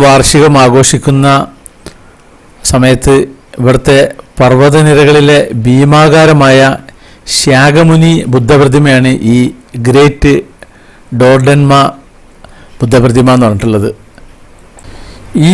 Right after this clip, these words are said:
പ്രതിമയിൽ ഏകദേശം ഒരു ലക്ഷത്തിലധികം ചെറിയ ബുദ്ധപ്രതിമകളുണ്ടെന്നാണ് പറയുന്നത്. അവന് ഓരോന്നും പിന്നെ ഈ, ഈ ഉണ്ടാക്കിയതിൻ്റെ അതേപോലെ ഉള്ളതാണ്. അതിന് വെങ്കലം കൊണ്ട് നിർമ്മിച്ചതാണത്, പിന്നെ സ്വർണത്തിൽ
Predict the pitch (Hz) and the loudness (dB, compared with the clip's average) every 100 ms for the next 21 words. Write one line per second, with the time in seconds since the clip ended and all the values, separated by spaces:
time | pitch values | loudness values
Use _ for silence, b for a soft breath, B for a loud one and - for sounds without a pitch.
0 | 185 160 135 156 165 170 165 170 156 - | 0 0 2 2 2 2 2 2 0 -6
1 | - - 131 139 147 165 160 170 151 - | -14 -4 0 2 2 2 0 -2 -4 -2
2 | 147 180 165 - 139 160 139 139 151 151 | 0 2 0 -2 -2 0 0 2 0 -2
3 | - - 147 143 185 170 131 113 143 143 | -6 -4 0 2 2 2 0 0 0 2
4 | 151 151 131 131 123 107 110 113 117 120 | 2 2 0 0 0 0 -2 -2 -2 -4
5 | B B B B B 127 143 147 139 151 | B B B B B 0 2 2 4 4
6 | 160 180 190 196 190 - - 147 151 147 | 4 4 2 0 -2 -8 -6 -2 -2 0
7 | 143 156 160 - - b b b b b | 0 2 0 -4 -20 b b b b b
8 | - - 147 165 147 151 165 165 156 135 | -18 -4 -2 0 2 0 2 2 2 2
9 | 135 147 165 170 156 151 - - 127 135 | 2 2 2 2 2 2 -2 -6 0 2
10 | 139 127 131 - 117 127 147 143 123 127 | 2 0 -2 -2 -2 0 0 -2 0 0
11 | 131 151 165 165 160 156 131 135 - 151 | 0 2 2 2 2 2 2 0 0 0
12 | 135 127 120 139 151 B B B 123 127 | 2 0 0 -2 -4 B B B -4 -2
13 | 127 131 120 143 127 | 0 -2 0 -2 0